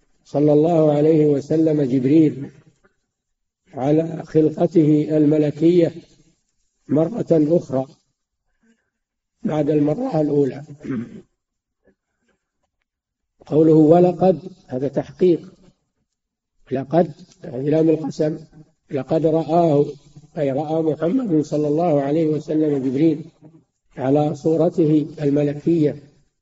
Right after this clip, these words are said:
مرة أخرى بعد هذه المرة التي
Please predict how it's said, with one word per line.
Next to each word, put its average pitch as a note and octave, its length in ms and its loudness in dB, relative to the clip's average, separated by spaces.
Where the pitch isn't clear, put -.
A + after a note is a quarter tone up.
مرة G3 460 2
أخرى C#3 680 2
بعد F#3+ 260 0
هذه D#3 380 2
المرة C#3+ 440 0
التي C#3 460 -4